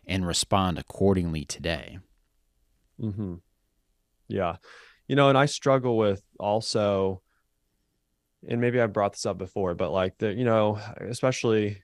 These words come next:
Speaker 2: you know, across the pulpit, you hear, like, you need to be content with what you're doing or content with where you're at, maybe financially. And, you know, I, I struggle with that a lot because I'm like, I know God gave us ambition for a reason, and I don't think he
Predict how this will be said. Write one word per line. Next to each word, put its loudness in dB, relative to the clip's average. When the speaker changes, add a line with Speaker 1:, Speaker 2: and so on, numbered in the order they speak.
Speaker 2:
you -6
know, 2
across 0
the -8
pulpit, -6
you -6
hear, -4
like, -4
you -6
need -4
to -8
be -8
content -8
with -10
what -8
you're -10
doing -2
or -6
content -8
with -8
where -4
you're -4
at, -2
maybe -8
financially. -6
And, -8
you -4
know, 6
I, 6
I 2
struggle 0
with -6
that -2
a -4
lot 0
because -10
I'm -8
like, -6
I -4
know 2
God 0
gave -2
us -4
ambition -6
for -6
a -4
reason, -4
and -6
I -4
don't -2
think -6
he -6